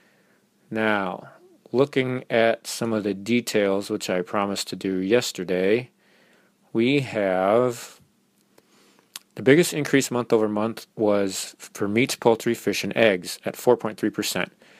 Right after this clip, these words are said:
The biggest contributor was eggs at sixteen point one percent. So sixteen, eggs were sixteen point one percent higher in price in April than March. That is a massive increase.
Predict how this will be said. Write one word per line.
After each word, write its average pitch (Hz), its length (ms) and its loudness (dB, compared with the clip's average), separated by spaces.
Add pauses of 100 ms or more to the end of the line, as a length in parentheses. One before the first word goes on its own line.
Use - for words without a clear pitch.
(600)
The 110 60 -4
biggest 117 380 2
contributor 110 720 2 (100)
was 95 260 -6 (120)
eggs 95 460 2 (680)
at - 240 0
sixteen 131 580 0
point 104 240 -4
one 104 240 -2
percent. - 560 -6
So 95 220 0
sixteen, - 480 0
eggs 147 220 6
were 120 60 -2
sixteen 143 360 -2
point 123 160 0
one 117 140 0
percent 117 320 -4
higher 110 280 2
in 98 100 -6
price 98 360 0
in 107 160 -6
April 101 320 0
than 92 200 -8
March. - 420 -8 (340)
That 104 120 0
is 98 120 2
a 95 80 -4
massive 92 720 -2
increase. - 580 -10